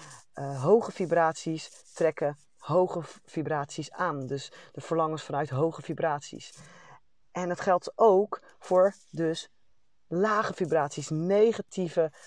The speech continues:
vibraties, die trekken negatieve vibraties aan. Tekortgedachten trekken tekortmanifestaties aan. Dus je trekt altijd alles aan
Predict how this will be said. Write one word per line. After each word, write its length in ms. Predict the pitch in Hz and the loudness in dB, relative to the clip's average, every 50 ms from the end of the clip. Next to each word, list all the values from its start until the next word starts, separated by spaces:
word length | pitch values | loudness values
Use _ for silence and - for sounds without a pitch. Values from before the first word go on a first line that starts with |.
| - - - - - | -20 -20 -20 -20 -20
vibraties, 840 | - - - - 180 160 - 165 165 156 156 156 - - 165 160 - | -20 -14 -6 -4 -4 -2 0 0 -2 -2 -2 -4 -6 -8 -8 -8 -6
die 180 | - 196 190 | -6 -8 -8
trekken 380 | - - 196 190 - - 185 180 | -4 0 0 0 0 0 -2 2
negatieve 500 | 170 165 160 165 180 165 - 170 156 - | 2 2 2 0 -4 -8 -8 -8 -8 -6
vibraties 520 | - 170 151 151 165 156 151 147 - 185 | -8 -6 -4 -2 -2 -2 -2 -4 -8 -10
aan. 140 | 190 180 - | -10 -10 -8
Tekortgedachten 1000 | - - - _ - - 226 220 - - 196 165 180 170 - - - 170 - - | -10 -12 -14 _ 2 2 2 2 2 0 -2 0 0 -2 -2 -2 -10 -14 -12 -6
trekken 340 | - 165 170 160 - 160 - | -2 -2 -2 -2 -4 -8 -8
tekortmanifestaties 1300 | - 170 156 _ _ _ - - 208 196 - - 175 165 170 160 - 151 - 180 160 156 151 - 147 - | -8 -10 -10 _ _ _ 0 0 0 0 0 -4 -6 -4 -4 -6 -8 -8 -6 -4 -4 -4 -6 -10 -14 -10
aan. 340 | - 185 190 160 139 131 - _ - - - - - - - - - - - - - - | -6 -6 -4 -4 -6 -8 -12 _ -20 -20 -20 -20 -20 -20 -20 -20 -20 -20 -20 -20 -12 -6
Dus 380 | 156 160 160 160 - - - _ _ _ _ _ _ _ _ _ _ _ | -4 -4 -4 -4 -6 -14 -16 _ _ _ _ _ _ _ _ _ _ _
je 200 | - 170 175 - | -8 -8 -8 -4
trekt 380 | - - 190 185 - - - - | 2 4 4 4 2 0 -14 -4
altijd 560 | - - 220 240 254 240 - 220 208 196 - - - - - - - _ _ - - - - - | 2 6 6 6 6 6 4 2 2 2 0 -6 -20 -20 -20 -20 -20 _ _ -20 -20 -20 -16 -6
alles 360 | - 190 214 220 214 208 196 | 0 2 4 4 4 2 2
aan 400 | - 202 196 190 185 185 185 170 | 0 0 2 2 0 -4 -6 -10